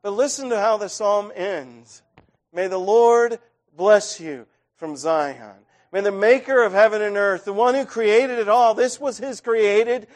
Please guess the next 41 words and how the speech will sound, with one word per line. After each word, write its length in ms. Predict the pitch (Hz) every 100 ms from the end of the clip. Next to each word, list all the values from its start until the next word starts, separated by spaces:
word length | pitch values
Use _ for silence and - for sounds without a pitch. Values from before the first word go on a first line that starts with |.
| _ _
purpose. 480 | 277 294 294 208 -
The 140 | 220
reason 480 | 208 233 277 254 269
He 100 | 254
did 380 | 175 247 269 269
the 80 | -
stuff 380 | - 254 254 - _ -
in 80 |
the 80 | 285
first 360 | - 285 277 -
place, 240 | 233 214
the 100 | 247
reason 480 | 220 269 311 262 285
for 140 | 247 269
your 140 | 254
existence, 560 | 202 220 220 - 190 - - -
is 160 | 247 214
so 60 |
that 180 | 247 202
you 60 | 214
could 120 | 233
be 120 | 226
a 60 | 220
blessing 460 | 190 285 277 302 262
to 120 | 220
Him 240 | 214 214 - -
and 140 | 233
so 120 | 220 226
that 120 | 208
He 160 | 226
could 180 | 262 247
bless 380 | 190 226 196 -
you. 260 | 202 196 151 - -
It's 160 | 226
all 260 | 269 349 359
about 380 | 285 269 302 247
love. 400 | 302 285 170 - _
It 120 | 277
always 460 | 285 302 330 330 269
has 380 | 311 302 320 214
been. 300 | 214 180